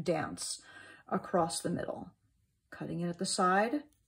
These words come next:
and then using very, very little pressure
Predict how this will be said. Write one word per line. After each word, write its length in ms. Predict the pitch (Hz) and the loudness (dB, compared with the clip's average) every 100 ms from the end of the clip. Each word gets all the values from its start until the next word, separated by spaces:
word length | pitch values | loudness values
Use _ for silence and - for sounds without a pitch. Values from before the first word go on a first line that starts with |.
| _ _ _ - _ _ _ _ _ _ _ _ _ _ _ _ _ _ _ _ _ _ _ _ _ _ _ _ _ _ _ _ _ _ _ _ _ | _ _ _ -20 _ _ _ _ _ _ _ _ _ _ _ _ _ _ _ _ _ _ _ _ _ _ _ _ _ _ _ _ _ _ _ _ _
and 180 | 202 190 | 4 6
then 280 | 185 180 170 - _ | 6 2 0 -6 _
using 460 | 220 214 185 196 196 | 4 6 6 6 6
very, 360 | 185 196 233 | 8 8 8
very 240 | 226 220 208 | 6 6 6
little 220 | 196 196 | 6 4
pressure 540 | - 180 - 160 160 | 4 2 2 -2 -2